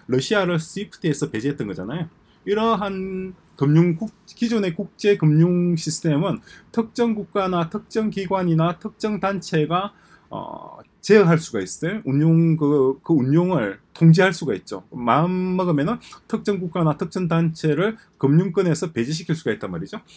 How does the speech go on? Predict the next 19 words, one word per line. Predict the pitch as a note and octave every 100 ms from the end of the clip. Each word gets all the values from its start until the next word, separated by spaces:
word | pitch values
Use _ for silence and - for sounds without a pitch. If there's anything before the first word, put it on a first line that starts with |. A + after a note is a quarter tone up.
| -
근데 | G3 G#3
암호화폐는 | G2+ D#3 A3 C4 G#3
안 | G2+
그래요. | F2 E2 - _ _ - -
암호화폐는 | C#3 E3 A#3 - A3+ F#3 A#3 - _ A2+
누구도 | B2+ C#3+ B3+ A3+ A3 G#3+
그 | F#3+
시스템으로부터 | G3 D#3+ - G3 F3+ E3 D#3 D3+ C3+ C3 - A3+ -
배제시킬 | A#2 D3 D#3+ - A#2
수가, | - E3 - -
배제할 | G#2+ - D#3 D3+ C#3+ C#3
수가 | - D3+
없습니다. | - F#2+ F#2
그게 | C#3 F#3+ A3 _ _ _ -
디센트럴라이제이션이잖아요. | D#3+ F#3 D#3+ D3+ B2+ A2+ G#2+ G2 - F2+ E2+ F#2+ C3 D#3+
비트코인 | D3+ D#3 B3+ A#3+
같은 | F#3+ E3 D3+
경우가 | C3+ B2+ A#2+
대표적이죠. | A#2 D3 C#3 G2+